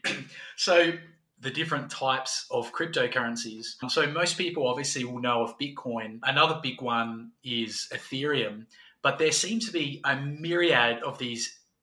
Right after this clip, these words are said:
altcoins coming out. As you said, with Bitcoin early on in the release, people had no idea of the value of the Bitcoin. What do you think about these altcoins? And are we similarly just passing by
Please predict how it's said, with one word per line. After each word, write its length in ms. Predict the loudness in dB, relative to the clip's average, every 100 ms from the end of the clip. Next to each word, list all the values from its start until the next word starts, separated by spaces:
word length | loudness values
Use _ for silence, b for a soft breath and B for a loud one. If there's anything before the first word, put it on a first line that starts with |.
| -2
altcoins 960 | -2 -2 -6 -6 -6 -10 -10 -10 -12
coming 360 | -4 -2 -2 -6
out. 180 | -8 -12 -16 _
As 260 | 4 4 2
you 80 |
said, 420 | -2 4 4 4 0
with 220 | -10 -6
Bitcoin 640 | -6 -4 -4 -4 -4 -6 -2
early 300 | 0 2 2
on 380 | 2 0 -2
in 140 | -4 -2
the 80 | -2
release, 600 | -2 -2 -4 -4 -6 B B _
people 280 | -2 0
had 300 | 4 2 4
no 160 | 2 4
idea 600 | 4 4 2 2 2 -2 -8 -10 -6
of 140 | -4
the 60 | -4
value 600 | 4 6 6 2 -2 -4 -6
of 180 | -8
the 60 | -10
Bitcoin. 560 | -6 -4 -4 -8 -14 -18 b b b b _ _
What 320 | -8 -2 -2
do 80 | 0
you 140 | -2 -2
think 160 | -4
about 240 | 4 4 6
these 180 | 2 0
altcoins? 680 | 0 -2 -2 0 0 -4 2
And 380 | 2 2 -2 -2
are 140 | 0
we 220 | 0 -2
similarly 1000 | -2 -2 -2 -2 0 2 2 2 -2 -8
just 520 | -4 -2 -2 -4 -6
passing 400 | 0 0 2 -4
by 480 | -2 2 6 4 4